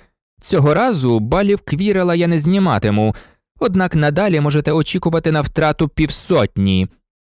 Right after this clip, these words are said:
Професор Квірел задоволено посміхався.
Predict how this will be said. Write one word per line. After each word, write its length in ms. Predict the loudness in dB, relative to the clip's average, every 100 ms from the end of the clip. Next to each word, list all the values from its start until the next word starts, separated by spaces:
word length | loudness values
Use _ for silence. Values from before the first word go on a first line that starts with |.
| _ _
Професор 440 | -6 -4 -4 -4 -6
Квірел 600 | -6 -6 -6 -6 -8 -8 -6
задоволено 680 | -4 -2 -2 -2 -4 -2 -4
посміхався. 760 | -4 -4 -6 -4 -6 -6 -10